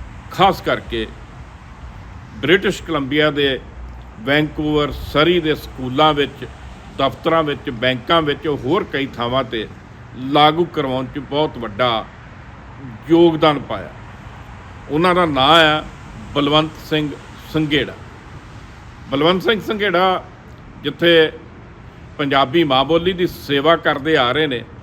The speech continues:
ਔਰ ਪੰਜਾਬੀ ਮਾਂ ਬੋਲੀ ਨੂੰ ਕੈਨੇਡਾ 'ਚ ਜਿਉਂਦਾ ਰੱਖਣ ਲਈ ਹਰੇਕ ਉੱਦਮ ਕਰ ਰਹੇ ਨੇ,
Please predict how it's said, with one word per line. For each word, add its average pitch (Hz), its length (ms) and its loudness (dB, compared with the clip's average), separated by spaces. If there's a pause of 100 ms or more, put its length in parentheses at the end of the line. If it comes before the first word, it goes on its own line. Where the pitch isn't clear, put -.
(840)
ਔਰ 165 380 6 (420)
ਪੰਜਾਬੀ 143 500 2
ਮਾਂ 135 320 0
ਬੋਲੀ 170 360 2
ਨੂੰ 165 260 0 (300)
ਕੈਨੇਡਾ 143 420 2
'ਚ 165 120 -6
ਜਿਉਂਦਾ 139 580 -2
ਰੱਖਣ 156 300 -2
ਲਈ 156 140 2
ਹਰੇਕ 139 760 2 (520)
ਉੱਦਮ 190 360 2
ਕਰ 147 220 4
ਰਹੇ 147 120 2
ਨੇ, 147 220 -2